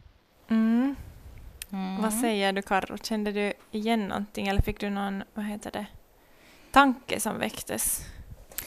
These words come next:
Speaker 2: Jag känner ju att, eh, Sara fick ett väldigt, väldigt fint och, eh, bra svar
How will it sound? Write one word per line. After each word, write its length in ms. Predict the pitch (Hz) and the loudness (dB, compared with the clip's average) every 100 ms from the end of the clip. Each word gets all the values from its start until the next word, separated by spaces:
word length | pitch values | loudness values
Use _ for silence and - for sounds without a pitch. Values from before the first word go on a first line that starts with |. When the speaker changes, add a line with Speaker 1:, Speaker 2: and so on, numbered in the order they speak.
| - - | -12 -6
Speaker 2:
Jag 180 | 214 208 | -2 0
känner 240 | 240 226 | 2 4
ju 60 | 214 | 4
att, 300 | 214 - - | 4 2 6
eh, 160 | 220 | 6
Sara 280 | 202 262 320 | 8 6 6
fick 160 | - - | 2 -4
ett 140 | 208 | -2
väldigt, 400 | 240 220 190 - | 0 0 -2 -4
väldigt 520 | 190 175 139 - - | -6 -6 -8 -8 -8
fint 340 | - 220 196 - | -2 0 0 2
och, 380 | - - _ - | 0 0 _ -4
eh, 80 | - - | -4 -4
bra 220 | 202 202 | 0 0
svar 400 | 202 - 180 180 | 0 2 4 4